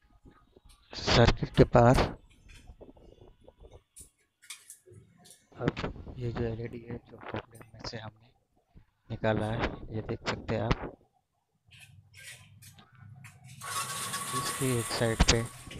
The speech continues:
तीन डॉट्स होते हैं, वो माइन साइड का पार्ट रहेगा। सर्किट में भी माइनस प्लस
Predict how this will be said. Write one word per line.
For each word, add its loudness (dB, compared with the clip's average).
तीन -4
डॉट्स 8
होते 6
हैं, 8
वो 10
माइन 0
साइड 0
का 0
पार्ट 2
रहेगा। 0
सर्किट 0
में 6
भी 4
माइनस 6
प्लस 4